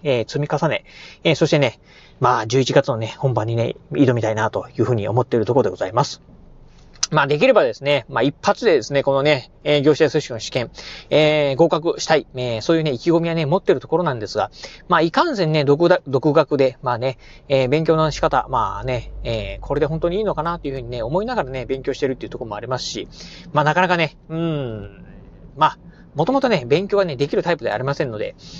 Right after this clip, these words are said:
うん、結構ね、まあ、試行錯誤しながらやってるところもあってですね、まあ、果たしてどうなるかわかりませんが、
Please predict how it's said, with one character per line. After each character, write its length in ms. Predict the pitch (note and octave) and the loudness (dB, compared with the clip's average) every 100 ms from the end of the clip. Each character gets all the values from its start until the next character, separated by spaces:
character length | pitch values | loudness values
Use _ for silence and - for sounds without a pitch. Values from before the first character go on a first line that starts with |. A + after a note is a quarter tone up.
| - | -6
う 80 | D3 A#2+ | -2 -2
ん、 60 | |
結 120 | G#2+ C#3+ | 0 0
構 140 | D3 | 2
ね、 200 | C#3 - - | -2 -6 0
ま 160 | C#3 | 0
あ、 60 | G#2 | 0
試 80 | - | 2
行 140 | D#3+ | 2
錯 160 | F3 D3+ | 2 -2
誤 140 | G#2 | -2
し 120 | - | 0
な 80 | D3 | -2
が 80 | G2 | -2
ら 60 | |
や 40 | F#2+ | -2
っ 40 | |
て 80 | B2+ | -2
る 80 | A#2+ | -2
と 100 | G#2+ | -4
こ 60 | G#2+ | -10
ろ 40 | |
も 60 | G2+ | -10
あ 40 | |
っ 40 | |
て 100 | - | -4
で 80 | G#2+ | -6
す 120 | - | -4
ね、 180 | A#2 G#2 - - - - | -4 -4 -6 -20 -20 -8
ま 180 | B2+ A#2 | 0 0
あ、 40 | G#2+ | 2
果 100 | - | 0
た 80 | |
し 80 | A2+ | 0
て 120 | G#2+ | 0
ど 100 | B2+ | 0
う 20 | C3 | 0
な 80 | |
る 60 | G2+ | -2
か 80 | G#2 | -2
わ 40 | |
か 80 | B2+ | 0
り 40 | D3 | 0
ま 60 | |
せ 120 | C#3+ | 0
ん 40 | B2+ | 0
が、 160 | G#2 | -2